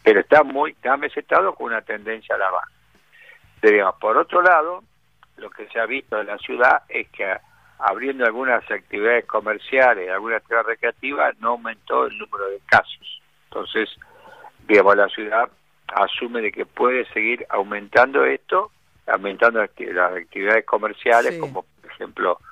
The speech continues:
Speaker 1: colocar mesas en la... Lo único que yo creo,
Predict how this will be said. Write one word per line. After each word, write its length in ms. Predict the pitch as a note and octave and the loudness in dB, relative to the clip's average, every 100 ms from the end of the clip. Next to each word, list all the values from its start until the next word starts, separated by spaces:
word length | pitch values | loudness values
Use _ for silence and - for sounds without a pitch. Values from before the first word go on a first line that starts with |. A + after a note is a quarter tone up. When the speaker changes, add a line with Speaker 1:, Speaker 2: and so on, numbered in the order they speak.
| - - _ | -20 -20 _
Speaker 1:
colocar 640 | - F#2+ F#2+ - G2+ G2 F#2 | -2 0 0 4 4 4 -2
mesas 460 | G#2 A2 - F#2+ - | -4 -6 -6 -10 -10
en 120 | F#2 | -16
la... 80 | - _ - - - | -16 _ -20 -20 -6
Lo 100 | - | 0
único 280 | F3 F3+ D#3 | 2 4 2
que 160 | - A2+ | 0 -4
yo 200 | D3 D#3 | -2 -2
creo, 520 | - D3 C#3+ A#2+ B2+ | -2 0 0 0 -2